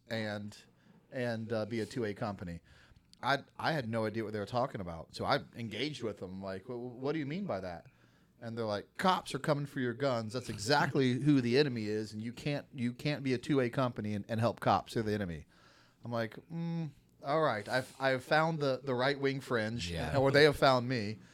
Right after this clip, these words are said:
Speaker 1: And, uh, I've had to delete a bunch of comments, you know, off my Instagram, you know, b-, from that viewpoint. And there's no,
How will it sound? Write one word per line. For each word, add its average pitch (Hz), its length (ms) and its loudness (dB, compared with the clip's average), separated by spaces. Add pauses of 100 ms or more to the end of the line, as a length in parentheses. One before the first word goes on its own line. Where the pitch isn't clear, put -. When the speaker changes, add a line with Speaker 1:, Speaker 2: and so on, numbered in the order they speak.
(360)
Speaker 1:
And, 117 360 -2
uh, 107 260 4
I've 139 140 2
had 151 180 2
to 113 80 0
delete 107 300 -2
a 98 40 -4
bunch 113 200 -2
of 110 80 -8
comments, 113 520 -4
you 120 80 -6
know, 101 80 -2
off 110 220 -2
my 113 60 -6
Instagram, 104 560 -6 (160)
you 117 80 -6
know, 104 120 -4 (220)
b-, 117 120 -6 (240)
from 110 240 0
that 113 260 0
viewpoint. 110 500 -6 (440)
And 131 120 -2
there's 127 180 0
no, 143 360 2